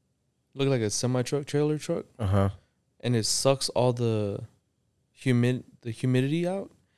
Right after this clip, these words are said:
Speaker 1: and creates clean water.
Speaker 2: Hmm.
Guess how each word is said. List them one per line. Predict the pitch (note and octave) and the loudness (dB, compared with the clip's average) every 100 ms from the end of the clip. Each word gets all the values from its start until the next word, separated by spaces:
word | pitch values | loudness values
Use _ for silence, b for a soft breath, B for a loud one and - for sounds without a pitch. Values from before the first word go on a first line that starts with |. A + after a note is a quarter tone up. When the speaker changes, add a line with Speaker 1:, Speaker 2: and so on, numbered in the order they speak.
| _ _ - | _ _ -14
Speaker 1:
and | A2+ | -10
creates | - A#2+ A#2 | -2 -2 -2
clean | - B2+ A#2 | -4 -2 0
water. | A2+ A#2 B2 A#2+ - _ _ _ _ _ _ _ _ _ _ A2 | -2 -2 -4 -10 -14 _ _ _ _ _ _ _ _ _ _ -2
Speaker 2:
Hmm. | A#2+ F2+ | 0 -2